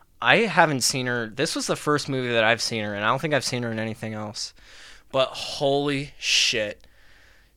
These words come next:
F-, she was so much fun to watch.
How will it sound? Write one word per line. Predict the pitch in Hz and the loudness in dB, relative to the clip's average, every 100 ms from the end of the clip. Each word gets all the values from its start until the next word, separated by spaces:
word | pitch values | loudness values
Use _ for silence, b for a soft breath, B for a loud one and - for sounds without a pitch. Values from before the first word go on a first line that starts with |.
| b b | b b
F-, | - - - - | -14 -14 -14 -10
she | - - 170 | -4 -2 -2
was | 180 156 - | -2 0 2
so | - - - 139 131 | 2 0 2 2 2
much | 127 117 - | 0 -4 -6
fun | - 107 104 107 _ _ _ _ - _ - - | -10 -10 -12 -16 _ _ _ _ -20 _ -20 -14
to | 127 | -8
watch. | 107 101 95 - - | -4 -4 -4 -6 -8